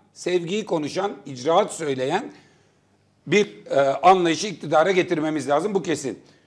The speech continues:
Pazar günü saat on birde, e, Arena'da on binlerle buluşacağız. Pazar günü Cumhuriyet Halk Partisi'nin Türkiye'deki belediyelerdeki bütün adayları zaten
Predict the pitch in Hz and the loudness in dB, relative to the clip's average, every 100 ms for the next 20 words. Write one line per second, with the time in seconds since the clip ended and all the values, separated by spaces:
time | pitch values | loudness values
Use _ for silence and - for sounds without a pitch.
0 | _ _ _ - 175 220 214 185 185 180 | _ _ _ 2 6 6 6 4 2 0
1 | - _ _ _ _ - 165 175 190 190 | -6 _ _ _ _ 6 8 8 8 6
2 | 170 143 131 135 - _ _ _ _ _ | 6 6 4 2 -4 _ _ _ _ _
3 | _ 139 135 131 127 131 147 185 170 120 | _ 2 4 4 2 4 6 6 4 2
4 | 104 - - _ _ _ _ 165 190 180 | 0 -2 -12 _ _ _ _ 4 4 2
5 | 180 190 175 156 131 120 - 156 165 - | 0 2 2 2 -2 -6 -4 -2 -2 -6
6 | - _ _ _ - 139 220 220 180 170 | -20 _ _ _ -4 -2 4 4 4 0
7 | 180 196 196 - 147 180 185 175 190 160 | 0 -2 -6 -6 0 2 2 2 0 0
8 | 165 143 139 170 214 - 190 170 175 151 | -2 -2 -6 -6 -6 -2 -4 -2 -4 -4
9 | 147 147 151 160 156 165 160 156 156 156 | -6 -6 -4 -4 -2 -2 -2 -4 -6 -6
10 | 135 160 294 240 185 170 151 143 139 - | -8 2 4 6 4 4 2 -2 -4 -8
11 | - 190 190 170 | 2 4 4 0